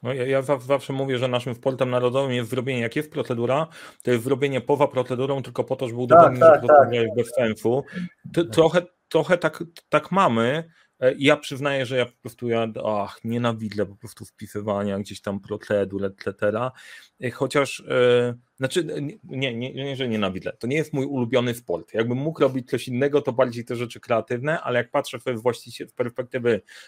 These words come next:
Speaker 1: właściciela i kogoś zarządzającego, to ostatnio w-, jestem fanem. Jestem naprawdę, naprawdę fanem. Dobra,
Speaker 2: Tak, bo jak
Speaker 1: popatrzmy pod-
Speaker 2: bo jak nie, bo jak nie masz procedur, nie masz spisanych standardów, to nie wiesz, co się może zadziać.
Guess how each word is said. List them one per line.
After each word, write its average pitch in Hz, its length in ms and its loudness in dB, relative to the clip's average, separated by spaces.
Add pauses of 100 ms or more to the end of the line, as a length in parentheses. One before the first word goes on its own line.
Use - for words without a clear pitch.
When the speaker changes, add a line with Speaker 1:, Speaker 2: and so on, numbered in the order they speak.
(120)
Speaker 1:
właściciela 123 580 0
i 113 40 -2
kogoś 117 300 -4
zarządzającego, 110 960 -2 (240)
to 123 100 2
ostatnio 123 760 0
w-, 107 220 -18
jestem 113 300 -2
fanem. 90 380 -4 (100)
Jestem 110 340 -2
naprawdę, 104 440 0
naprawdę 101 400 -2
fanem. 120 380 -2
Dobra, 135 220 4
Speaker 2:
Tak, 190 140 8
bo - 80 -6
jak 190 80 8
Speaker 1:
popatrzmy 185 380 6
pod- 226 180 -6 (520)
Speaker 2:
bo 151 160 4
jak 185 180 10
nie, 208 100 4
bo 170 140 2
jak 185 160 8
nie 202 80 4
masz 196 140 4
procedur, 190 720 4 (260)
nie 170 80 0
masz 175 160 4
spisanych 175 440 2
standardów, 165 720 2
to 175 120 0
nie 180 160 4
wiesz, 175 120 -2
co 180 100 -4
się 175 120 -4
może 165 240 0
zadziać. 113 520 2